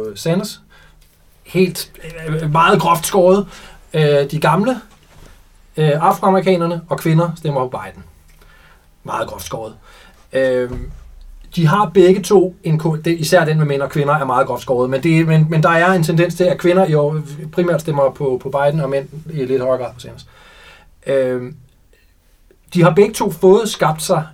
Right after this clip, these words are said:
en, en koalition. Det er der ingen tvivl om, og det var noget af det, vi jo faktisk stillede spørgsmålstegn ved tidligt, om Sanders ville være i stand til. Altså, om, om han havde andet end de unge. Han har hele tiden haft de unge, ikke? Men han havde han andet. Det har han fået. Jeg ved ikke, hvad det er, han har gjort. Jeg har ikke set nogen forklaringer på,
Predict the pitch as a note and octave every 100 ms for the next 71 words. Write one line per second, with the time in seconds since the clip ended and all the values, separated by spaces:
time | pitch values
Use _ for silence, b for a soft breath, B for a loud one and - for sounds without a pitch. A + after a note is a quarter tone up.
0 | - D3 B2+ B2+ - C#3 B2 C#3+ B2+ B2
1 | C#3+ D3+ - _ _ - D#3 D3 D#3 D#3
2 | C3+ C3 D#3+ E3+ F3+ F3+ F3+ D#3 C#3+ C#3+
3 | D#3 - - _ _ _ _ - - E3
4 | C#3 D#3 E3+ D#3+ E3+ D#3 B2+ C3 - F#3
5 | G3 F3 C3+ B2 - C#3+ E3 D#3 C#3+ A2+
6 | - D#3 - C#3+ - b b b b -
7 | B2 B2+ - C#3 C3 B2+ C#3+ C#3+ D3+ F#3+
8 | E3 D3 D3 A2+ A#2+ D3 - C3 D#3+ F#3+
9 | E3 D#3+ E3 C3+ B2+ D#3 F3 F3 B B
10 | D#3 C#3+ D3+ D3 D#3+ B2+ C3 D3+ b b
11 | b _ - A#3+ G#3 E3 D#3+ F#3 E3+ F#3
12 | A#3+ A#3 G3+ G3 G3+ F#3+ G#3 F#3+ F#3+ -
13 | B3 G3+ G#3 G#3+ - G3 F#3+ F#3 F#3+ E3
14 | D3+